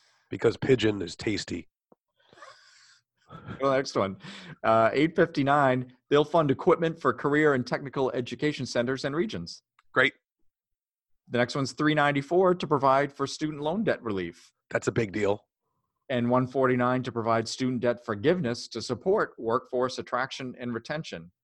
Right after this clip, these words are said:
Speaker 1: I imagine that those two will probably get, uh, combined together at some point.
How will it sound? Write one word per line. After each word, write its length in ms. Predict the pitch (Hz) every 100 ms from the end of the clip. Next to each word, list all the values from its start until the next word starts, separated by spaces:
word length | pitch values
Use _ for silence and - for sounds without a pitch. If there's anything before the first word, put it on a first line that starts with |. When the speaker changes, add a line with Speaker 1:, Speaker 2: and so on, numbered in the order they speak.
| _ _ -
Speaker 1:
I 120 | 120
imagine 340 | 127 123 117 110
that 120 | 101
those 200 | 110 101
two 140 | -
will 80 | 104
probably 260 | - 101 101
get, 260 | 107 -
uh, 140 | 101 90 - _ -
combined 400 | 123 113 113 98
together 320 | 110 104 101
at 80 | -
some 160 | 104 92
point. 280 | 95 87